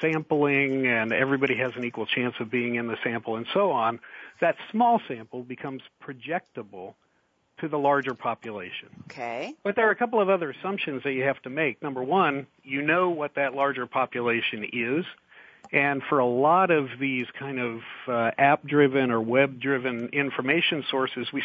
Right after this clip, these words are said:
Speaker 1: simply don't know that. So we don't know who's out there. There's a lot of lurkers and a lot of folks that maybe we don't want in, in our data.
Speaker 2: Mm-hmm.
Speaker 1: But we haven't yet gotten to the point, I believe we will, and we'll talk about this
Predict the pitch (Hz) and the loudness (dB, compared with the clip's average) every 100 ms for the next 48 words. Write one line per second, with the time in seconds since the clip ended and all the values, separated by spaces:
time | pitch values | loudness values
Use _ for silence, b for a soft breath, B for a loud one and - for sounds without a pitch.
0 | 226 196 160 139 131 127 117 95 80 - | -2 0 2 2 2 0 -2 -2 -6 -8
1 | _ B B B - 156 170 220 202 190 | _ B B B -2 2 4 4 2 0
2 | 156 135 131 135 - 113 80 - - 127 | -4 -2 0 0 -2 -10 -12 -14 -12 -8
3 | 127 131 139 127 110 139 151 - 135 123 | -2 4 4 2 -4 -6 -6 -4 -2 -2
4 | 117 113 117 120 120 - 139 139 - 120 | -2 -4 0 0 0 0 0 -2 -4 -2
5 | 127 139 139 131 127 127 110 123 120 117 | 2 2 2 0 0 0 -4 -4 -2 0
6 | 113 120 131 123 113 110 104 113 107 95 | -2 -2 0 2 2 2 0 -2 -2 -6
7 | - B B B B B - 165 170 170 | -8 B B B B B -14 -8 -4 -4
8 | 170 160 196 185 226 208 151 160 185 - | -4 -4 0 2 2 -2 -4 -2 -2 -2
9 | - 165 156 139 147 127 - 120 127 147 | -4 -4 -4 -10 -10 -10 -12 -8 -8 -6
10 | 139 135 123 123 160 139 131 123 123 135 | -4 -4 -6 -6 -4 -6 -6 -4 0 2
11 | 135 123 110 139 131 127 123 135 | 2 0 0 0 0 0 0 0